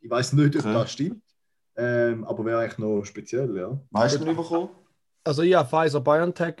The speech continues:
Speaker 3: bekommen. Also Astra gibt's in der Schweiz eh nicht, da hat man ja gerade weiterverkauft,
Speaker 1: Ja, ja.
Speaker 3: weil er nicht so gut ist. Moderna gibt's aber auch und jetzt, der Tobi ist gerade am Donnerstag sich go impfen.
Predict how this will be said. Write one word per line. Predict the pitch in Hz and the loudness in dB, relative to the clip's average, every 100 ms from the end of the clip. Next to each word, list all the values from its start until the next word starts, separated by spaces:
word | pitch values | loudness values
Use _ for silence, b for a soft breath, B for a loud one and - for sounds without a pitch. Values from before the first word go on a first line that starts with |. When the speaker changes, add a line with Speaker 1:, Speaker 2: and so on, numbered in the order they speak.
| 170 | -6
Speaker 3:
bekommen. | 160 165 175 - | -4 -2 -2 -2
Also | 127 160 | -6 2
Astra | 160 180 - 147 | 2 2 -2 0
gibt's | 143 147 | 0 -2
in | 143 | -6
der | 127 | -2
Schweiz | 147 135 147 | -2 0 2
eh | 165 | 2
nicht, | 185 180 | 0 0
da | 156 | 0
hat | 156 | 0
man | 139 | -2
ja | 127 | -2
gerade | 123 | 0
weiterverkauft, | 151 - 180 120 - 180 | -2 -4 -2 2 4 2
Speaker 1:
Ja, | 117 | 0
ja. | 123 123 B B | 0 -2 B B
Speaker 3:
weil | 147 | -2
er | 147 | 0
nicht | 127 | 0
so | 131 | 0
gut | 139 165 - | 2 2 2
ist. | 185 - b b b b - | 0 0 b b b b 4
Moderna | 156 151 165 185 | 6 8 6 6
gibt's | 160 160 143 | 4 2 2
aber | 143 143 | 4 6
auch | 170 180 | 4 4
und | 160 | 0
jetzt, | 156 - - - | 0 -2 -8 -4
der | 143 | 2
Tobi | 170 180 165 | 4 6 6
ist | 139 | 6
gerade | - 147 | 4 2
am | 139 | 4
Donnerstag | 147 143 147 | 4 4 -4
sich | - 139 | -2 -2
go | - 135 | 0 2
impfen. | 117 110 - | 2 -2 -8